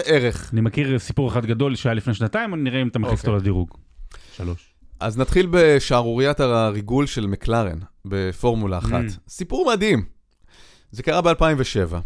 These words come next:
Speaker 1: המכונאי הראשי של פרארי, קראו לו נייג'ל סטפני. הוא בסופו של דבר הושעה. כי מה הוא עשה?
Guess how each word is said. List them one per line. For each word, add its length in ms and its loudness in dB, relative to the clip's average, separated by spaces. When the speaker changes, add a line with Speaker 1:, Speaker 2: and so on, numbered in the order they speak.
Speaker 1:
המכונאי 460 2
הראשי 340 -2
של 160 -4
פרארי, 680 -2
קראו 260 0
לו 100 2
נייג'ל 380 0
סטפני. 540 -4
הוא 440 -2
בסופו 280 -8
של 120 -8
דבר 180 2
הושעה. 400 -4
כי 140 -2
מה 140 0
הוא 120 2
עשה? 240 -6